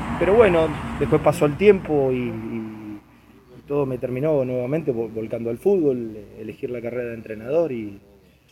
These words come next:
y te replanteás, eh, te replanteás de seguir esta carrera si las cosas no cambian. Eh, pero bueno,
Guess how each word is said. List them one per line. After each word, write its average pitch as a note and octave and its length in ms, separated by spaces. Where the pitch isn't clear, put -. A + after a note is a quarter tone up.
y - 120
te A#2+ 140
replanteás, B2+ 680
eh, A2+ 180
te A#2+ 80
replanteás A#2+ 560
de A2+ 100
seguir B2+ 260
esta A#2 180
carrera C3 340
si A#2+ 140
las A2 120
cosas G#2+ 340
no B2 100
cambian. G2+ 400
Eh, - 240
pero B2+ 160
bueno, C#3+ 260